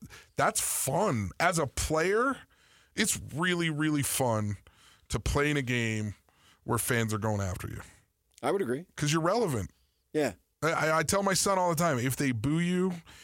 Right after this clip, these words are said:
Speaker 1: if other teams are cheering against you, they don't boo the player that sucks.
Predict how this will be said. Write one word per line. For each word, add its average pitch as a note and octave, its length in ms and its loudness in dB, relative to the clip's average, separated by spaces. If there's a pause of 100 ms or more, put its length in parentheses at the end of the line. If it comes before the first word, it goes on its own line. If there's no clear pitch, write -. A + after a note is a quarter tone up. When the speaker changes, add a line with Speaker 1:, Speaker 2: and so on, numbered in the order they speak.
(200)
Speaker 1:
if - 200 -2 (100)
other F3 460 2 (160)
teams E3 440 -2
are B2 180 -2
cheering D#3 440 0
against C#3 520 0
you, E3+ 260 0 (600)
they E3 200 2
don't E3+ 440 0
boo F3+ 300 2
the D#3+ 160 0
player E3 340 2
that D3+ 140 0
sucks. - 800 0